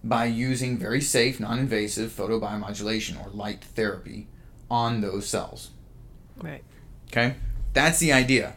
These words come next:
Speaker 1: And there are studies that show good results for Parkinson's disease, uh, with, uh, laser therapy or photobiomodulation, and clinical experience on not only our part, but many practitioners across the,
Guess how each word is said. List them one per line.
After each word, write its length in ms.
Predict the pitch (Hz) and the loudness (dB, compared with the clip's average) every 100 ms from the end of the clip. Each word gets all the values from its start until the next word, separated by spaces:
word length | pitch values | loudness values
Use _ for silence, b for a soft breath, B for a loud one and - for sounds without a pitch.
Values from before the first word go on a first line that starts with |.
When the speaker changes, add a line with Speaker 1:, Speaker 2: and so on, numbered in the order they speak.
| B B B B B B B B - | B B B B B B B B -4
Speaker 1:
And 160 | - 175 | 6 8
there 100 | 202 | 10
are 160 | 190 226 | 8 6
studies 380 | - 185 147 | 6 6 8
that 160 | 127 - | 6 4
show 380 | - 139 143 165 | 8 10 10 8
good 300 | 113 123 143 | 4 4 6
results 500 | 139 120 143 185 - - | 8 8 6 4 -4 -6
for 280 | - 127 120 | 4 6 6
Parkinson's 480 | 117 120 143 170 151 | 4 2 2 2 4
disease, 480 | 165 185 202 - - - - | 4 4 2 -4 -8 -14 -2
uh, 460 | 117 113 113 107 107 | 0 2 2 0 -4
with, 640 | 90 113 117 131 139 - - - - - | -6 -2 4 6 4 0 -16 -20 -18 -6
uh, 300 | 110 104 110 110 92 | -2 0 -2 -2 -4
laser 280 | 135 127 120 | 0 0 2
therapy 340 | 120 123 - 110 | 2 2 0 -4
or 80 | 110 | 0
photobiomodulation, 920 | 127 120 120 117 113 110 127 170 180 - - - - - - - - | 2 4 4 4 2 2 2 4 0 0 -16 -20 -20 -20 -20 -14 -2
and 160 | 135 110 | 0 0
clinical 380 | - 123 123 120 | 0 0 2 0
experience 580 | - 123 147 196 - - | 0 0 0 0 -2 0
on 460 | 117 110 104 104 - | 0 2 0 -2 -6
not 340 | 113 113 117 | -6 -2 0
only 420 | 120 110 107 107 101 | 2 0 -2 -2 -4
our 180 | 110 120 | -2 -2
part, 360 | 123 147 - - B B | 2 2 2 -4 B B
but 280 | - 104 - | -4 -2 -2
many 500 | 117 110 123 139 156 | -4 2 2 4 0
practitioners 760 | 160 143 127 139 143 143 147 - | 0 -2 0 -4 -2 -2 -4 -6
across 380 | 120 - 123 117 | -6 0 0 2
the, 60 | 113 | -2